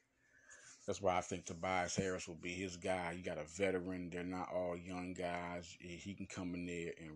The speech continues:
really do a lot for New York and really bang. He's, he's shown it already. I mean, Tobias Harris is one of the best forwards in, in the league, and he showed it last year. I mean, the way, way he played in the playoffs, the way he played in the season,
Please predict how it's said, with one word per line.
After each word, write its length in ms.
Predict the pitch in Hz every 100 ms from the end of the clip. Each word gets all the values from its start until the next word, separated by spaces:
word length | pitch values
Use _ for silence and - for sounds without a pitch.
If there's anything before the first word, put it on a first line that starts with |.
| 78
really 240 | 92 92 87
do 240 | 87 80
a 100 | 80
lot 240 | 87 -
for 140 | - 82
New 140 | 82
York 340 | 82 85 82 71 -
and 140 | 78 78 82
really 300 | 90 87 80
bang. 240 | 82 85 78
He's, 260 | 90 110 104 -
he's 140 | 113 107
shown 320 | 104 120 120
it 80 | 80
already. 380 | 58 80 71
I 20 | 76
mean, 280 | 82 80 -
Tobias 400 | - 87 110 104
Harris 300 | 107 107 98
is 200 | 87 - - _ _ _ _ _ _ _ -
one 140 | 95
of 60 | 92
the 80 | 85
best 280 | 95 87
forwards 380 | - 98 90 82
in, 80 | 85 85
in 80 | 90
the 40 |
league, 400 | 87 92 87 82 -
and 180 | 82 82
he 140 | 98
showed 380 | 101 - 98 92
it 100 | 71
last 460 | 82 85 78 - -
year. 140 | 65
I 20 |
mean, 280 | 82 82 80
the 100 | 82
way, 260 | 90 104 92
way 160 | 101
he 120 | 110 104
played 280 | 113 104
in 60 | 98
the 120 | - 104
playoffs, 340 | 101 101 101
the 60 | 95
way 100 | 95
he 40 |
played 220 | 95 101 95
in 80 |
the 80 | 90
season, 460 | - 98 92 90